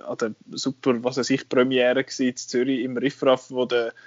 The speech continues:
Regisseur noch da war und gefunden, "Yeah, geil, sind ihr da?" und so, wir haben uns alle gefreut und es hat dann auch noch gut angefangen, aber nachher ist einfach, und versucht, "Uh, wir machen jetzt noch einen Film mit Drama" und so. Und ich finde so, ihr habt,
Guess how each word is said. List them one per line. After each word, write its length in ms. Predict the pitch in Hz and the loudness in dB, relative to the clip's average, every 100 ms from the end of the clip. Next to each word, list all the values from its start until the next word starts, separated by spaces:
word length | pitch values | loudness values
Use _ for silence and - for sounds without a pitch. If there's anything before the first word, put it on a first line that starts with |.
| - | -8
Regisseur 520 | 120 131 143 - 131 135 | -4 2 2 4 2 2
noch 180 | 139 | -2
da 80 | 123 | -2
war 80 | 123 | -2
und 240 | 143 127 | -4 -8
gefunden, 340 | 131 - 127 131 | -16 -14 -12 -6
"Yeah, 220 | 175 185 175 | -6 -6 -4
geil, 340 | 170 180 180 | -2 -2 -2
sind 240 | 175 170 | -2 -2
ihr 40 | 151 | 0
da?" 140 | 175 180 | -2 -2
und 180 | 180 151 | -4 0
so, 160 | 156 | 0
wir 80 | 139 | 2
haben 80 | 131 | 0
uns 220 | 127 131 | 0 0
alle 180 | 131 151 | 0 -2
gefreut 440 | - 131 143 156 | -2 2 2 0
und 80 | 127 | -4
es 80 | 127 | -8
hat 140 | 117 | -8
dann 120 | 110 | -12
auch 60 | 107 | -16
noch 160 | 117 120 | -16 -8
gut 320 | 123 120 123 | -4 -2 0
angefangen, 640 | 131 190 - 151 156 151 | 0 0 -4 -6 -6 -10
aber 160 | 110 - | -12 -20
nachher 240 | - - | -20 -20
ist 80 | - | -20
einfach, 260 | - 143 - - - - - | -20 -20 -20 -20 -20 -20 -18
und 100 | 131 | -14
versucht, 360 | 117 120 117 | -10 -8 -6
"Uh, 180 | 127 127 | -4 -4
wir 80 | 127 | -4
machen 240 | 120 - | -6 -6
jetzt 180 | 117 - | -12 -6
noch 60 | 120 | -6
einen 80 | 113 | -4
Film 340 | - 117 135 | 0 4 4
mit 140 | 117 - | 2 -2
Drama" 440 | 110 107 113 135 131 | -4 0 2 2 0
und 120 | 131 | 0
so. 80 | 120 | -6
Und 100 | 120 | -6
ich 60 | |
finde 180 | - 160 | -6 -4
so, 60 | - - | -4 2
ihr 200 | 202 180 | 2 4
habt, 220 | 208 190 | 0 0